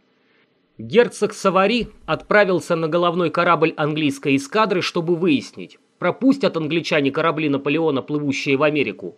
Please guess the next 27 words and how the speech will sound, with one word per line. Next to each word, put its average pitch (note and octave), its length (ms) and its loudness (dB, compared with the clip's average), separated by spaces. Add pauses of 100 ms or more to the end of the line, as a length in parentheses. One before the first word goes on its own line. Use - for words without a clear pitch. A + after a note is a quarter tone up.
или G#3 180 0
нет. C#3 320 -2 (960)
Англичане D3+ 680 0
ответили C#3 500 -2
отказом. G#2+ 580 -4 (880)
Они A3 240 2
не C4+ 220 6
имели C4+ 240 4
никаких G3 440 -2
оснований G3 600 0
задерживать C#3+ 640 -2
частных C#3+ 480 -4
лиц F#3+ 380 -6 (280)
и F#3+ 80 2
уж F3+ 240 0
тем D3 220 -2
более E3 320 4
брать D3 280 0
в - 40 -20
плен G3 340 0
гражданского C#3+ 680 -2
человека. C#3+ 640 -4 (580)
Но G3 140 4
этот F#3 220 2
человек F3 500 2
был D#3 200 2
Наполеон. C#3+ 720 2